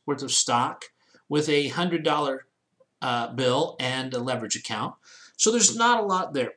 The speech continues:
There, there are some tax benefits, right? You can, that, that stock can go up, it can go down, it can go sideways,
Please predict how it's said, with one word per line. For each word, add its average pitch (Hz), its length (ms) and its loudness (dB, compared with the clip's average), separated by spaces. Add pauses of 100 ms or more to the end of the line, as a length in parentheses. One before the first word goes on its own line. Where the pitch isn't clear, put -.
There, 160 320 4
there 160 180 8
are 175 140 6
some 196 280 0
tax 165 360 0
benefits, 170 540 -6
right? 165 320 -2
You 151 180 -2
can, 151 320 -4
that, 156 360 -4
that 156 200 -2
stock 165 320 2
can 151 120 -8
go 147 180 0
up, 180 200 2
it 151 120 -10
can 139 100 -10
go 135 140 -4
down, 175 340 2
it 156 80 -6
can 123 140 -12
go 123 80 -6
sideways, 175 680 0